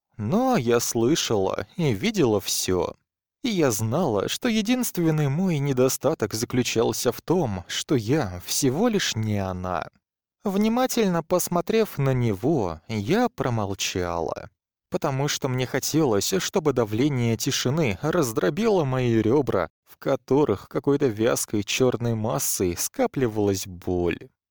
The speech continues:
Когда Марк сказал, что уходит на фронт, я фыркнула, перелистывая страницы книги. Мальчишка. Ему хотелось погеройствовать, но на самом деле он просто бежал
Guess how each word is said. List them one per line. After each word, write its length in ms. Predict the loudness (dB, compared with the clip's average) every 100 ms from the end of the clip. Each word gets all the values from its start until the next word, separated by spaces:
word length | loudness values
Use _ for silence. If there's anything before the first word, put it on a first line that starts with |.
| _ _ _ _
Когда 640 | 0 2 2 2 2 2
Марк 360 | -2 0 0 -2
сказал, 720 | -2 0 0 2 2 2 0
что 300 | 0 2 2
уходит 480 | 2 2 2 0 -2
на 100 | -4
фронт, 580 | -2 0 0 0 -4 -4
я 240 | 0 0
фыркнула, 840 | 0 0 0 0 -2 0 2 0 0
перелистывая 1000 | 0 2 2 2 -2 -2 -2 2 2 0
страницы 720 | -4 -2 -2 0 -2 -2 -4
книги. 600 | -4 -6 -6 -6 -8 -10 -12 -20 _ _ _ -4
Мальчишка. 1080 | 0 0 -2 -4 0 0 -2 -2 -4 -4 -14 _ -4
Ему 460 | -2 0 2 0
хотелось 580 | 0 -2 0 2 2 0
погеройствовать, 1300 | -2 0 2 2 2 0 -2 -2 0 -2 -2 -4 -6
но 320 | -8 -2 0
на 140 | 0 -2
самом 460 | -2 0 0 0
деле 520 | 0 2 2 2 0 -2
он 280 | -2 -2
просто 400 | -2 0 0 0
бежал 640 | -2 0 0 2 2 4 0